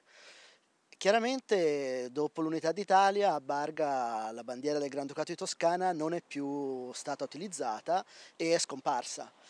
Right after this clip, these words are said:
In Italia è impossibile trovare bandiere storiche, è una cosa molto particolare, molto difficile trovarle. E allora mi sono, diciamo, messo in testa di andare a ricercare la bandiera del Granducato di Toscana. Sono finalmente riuscito a trovarla su internet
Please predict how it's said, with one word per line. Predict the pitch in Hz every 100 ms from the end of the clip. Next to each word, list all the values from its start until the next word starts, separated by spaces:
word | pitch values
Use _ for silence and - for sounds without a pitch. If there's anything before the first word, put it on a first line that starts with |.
| - - - _ _
In | 254 254
Italia | - 269 262 254
è |
impossibile | 269 - 254 - 254 240
trovare | 208 196 180
bandiere | 160 160 180 226
storiche, | - 165 165 151
è |
una | 135
cosa | 180 190 190 185 175
molto | 190 196 233 185
particolare, | 185 - 175 175 147 147
molto | 220 170
difficile | 143 - 135 - 123
trovarle. | 123 104 98 - 95 - - - - _
E | 226 254 254
allora | 247 240 226 320
mi | 190
sono, | - 151 156 160 151 147 147
diciamo, | 160 180 156
messo | 196 -
in | 339
testa | 143 127 - 240
di |
andare | 147 156 156
a |
ricercare | 165 262 - 151
la | 170
bandiera | 139 135 143
del | 131
Granducato | 131 127 127 127
di | 123
Toscana. | 123 - 117 110 101 - - -
Sono | - - 220 214
finalmente | 185 170 165 175 - 160
riuscito | 180 - 196 196 156
a |
trovarla | - 151 147 151 147 135 139 131 127
su | - 143
internet | 139 139 190 277 381 - -